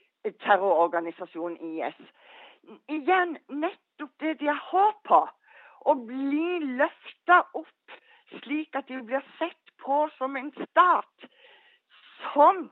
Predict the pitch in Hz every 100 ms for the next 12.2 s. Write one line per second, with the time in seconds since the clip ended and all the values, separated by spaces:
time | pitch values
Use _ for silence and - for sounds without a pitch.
0 | - - 202 185 156 143 254 262 277 233
1 | 214 214 214 208 196 - 160 147 143 -
2 | _ _ - 240 240 247 226 240 196 185
3 | 180 170 160 156 127 127 196 208 202 185
4 | 190 170 175 165 151 113 131 _ - -
5 | _ _ _ - 311 247 156 196 214 269
6 | 381 359 - _ _ _ _ - 277 339
7 | 320 214 226 220 - 240 269 277 370 -
8 | - _ - - _ 190 190 277 285 -
9 | - 233 240 226 269 262 233 - _ _
10 | _ _ _ - 220 233 277 330 - -
11 | 381 440 - 143 135 - _ _ - 247
12 | 233